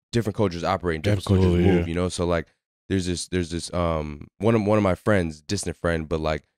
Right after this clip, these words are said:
Speaker 1: her pops granted her X amount of dollars when she was, when she graduated, when she was eighteen, then another X amount of dollars when she graduated college.
Speaker 2: Right.
Speaker 1: You know, so those are the type of things that, like, I'm, and I'm not talking about, like, fifty thousand dollars. I'm talking about, like, two fifty,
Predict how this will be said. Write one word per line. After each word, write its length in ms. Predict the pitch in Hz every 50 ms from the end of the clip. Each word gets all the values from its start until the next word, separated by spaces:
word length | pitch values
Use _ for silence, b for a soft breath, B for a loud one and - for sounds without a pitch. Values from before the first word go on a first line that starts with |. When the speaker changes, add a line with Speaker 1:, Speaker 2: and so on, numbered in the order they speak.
| _ _ _ _ _ _ _ -
Speaker 1:
her 140 | 98 92 85
pops 640 | - - 98 98 95 87 - - - - - _ _ _ _ _ _ _ _ _ _ -
granted 360 | - 98 95 92 - - 90 82
her 500 | 82 90 87 87 82 80 78 76 - - _ _ _ _
X 200 | - 110 - -
amount 220 | 104 98 92 90 87
of 60 | 82
dollars 380 | 92 92 95 92 87 82 80 80
when 120 | 82 80
she 160 | - - - 85
was, 320 | 80 80 76 71 - - _ _ _ _ _ _
when 120 | - 82
she 120 | - - 85
graduated, 400 | 78 90 85 82 80 80 82 78
when 80 | 90 87
she 120 | - - 87
was 80 | 82
eighteen, 460 | - 87 90 - - 101 98 101 95
then 220 | 90 87 87 80 71 _ _ _ _ -
another 200 | 82 92 95 98 76
X 180 | 90 85 -
amount 140 | 92 85 82 80
of 40 |
dollars 200 | 80 80 82 80
when 100 | 78 80
she 140 | 78 - 82
graduated 500 | 76 - 85 82 78 76 78 76 73 78 -
college. 340 | 92 90 82 73 69 - _ _ - 104
Speaker 2:
Right. 200 | 101 98 90 80 -
Speaker 1:
You 80 | 98
know, 80 | 101 98
so 120 | - - 90
those 200 | 92 120 139 131
are 40 | 120
the 40 | 101
type 200 | - 104 92 87
of 80 | 85
things 180 | - 95 90 85
that, 100 | 85 85 82
like, 160 | 82 80 78 - -
I'm, 320 | 101 117 117 104 - - - _ _ _ _ -
and 160 | 98 98 95
I'm 100 | 95 101
not 200 | 120 120 - -
talking 240 | - 107 101 87 95
about, 160 | 90 90 87 85
like, 280 | 85 80 78 76 - _ _ _ _ _ _ _ _ -
fifty 160 | 95 - - -
thousand 280 | - 80 78 76 76
dollars. 140 | 76 76 76
I'm 80 | 80 82
talking 220 | - 101 92 82
about, 120 | 82 78 78
like, 160 | 73 71 - -
two 180 | - - 95
fifty, 480 | 80 - - 85 80 - 82 78 76 71